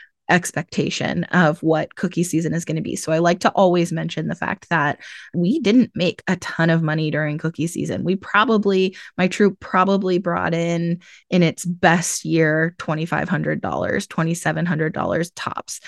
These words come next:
And that's the best year, uh, for the whole troop, right? And that is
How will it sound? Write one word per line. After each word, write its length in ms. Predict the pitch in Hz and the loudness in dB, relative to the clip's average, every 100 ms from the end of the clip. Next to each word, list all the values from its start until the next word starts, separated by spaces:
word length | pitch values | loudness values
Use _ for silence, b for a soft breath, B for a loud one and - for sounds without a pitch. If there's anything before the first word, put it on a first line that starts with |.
| B B | B B
And 120 | - 190 | 2 4
that's 200 | 190 - | 4 0
the 80 | |
best 400 | 170 147 165 - | 0 0 -2 -4
year, 260 | - - - | -8 -6 0
uh, 160 | 180 160 | 2 2
for 180 | - 185 | 4 2
the 100 | 175 | 2
whole 200 | 190 156 | 0 -2
troop, 320 | - - _ | -4 -14 _
right? 260 | 165 165 - | 2 2 2
And 200 | 190 180 | 2 2
that 320 | 170 196 196 b b b - | 2 2 -2 b b b 2
is 380 | 214 196 - | 4 4 -4